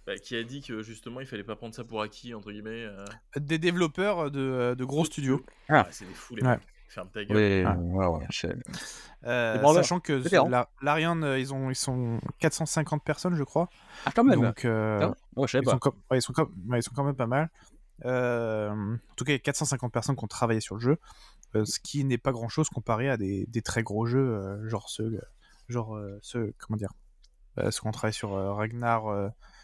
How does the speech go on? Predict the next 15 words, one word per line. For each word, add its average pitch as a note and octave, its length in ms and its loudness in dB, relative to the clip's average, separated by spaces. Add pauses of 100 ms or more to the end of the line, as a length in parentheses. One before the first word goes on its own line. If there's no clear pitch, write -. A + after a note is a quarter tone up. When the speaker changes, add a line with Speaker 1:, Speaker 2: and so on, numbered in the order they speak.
Speaker 2:
Ragnarok A#2 580 2
ou A#2 180 -4
sur, G#2+ 340 -2
euh, G2+ 500 0
Last A2 240 -2
of G#2 120 0
Us, - 260 -4 (160)
ils - 40 -20
sont - 80 -12
beaucoup A2+ 240 -10
plus - 140 -10
que - 100 -10
ça. A#2+ 160 -8 (400)
Speaker 1:
Ah - 100 -16
oui. A2+ 200 -8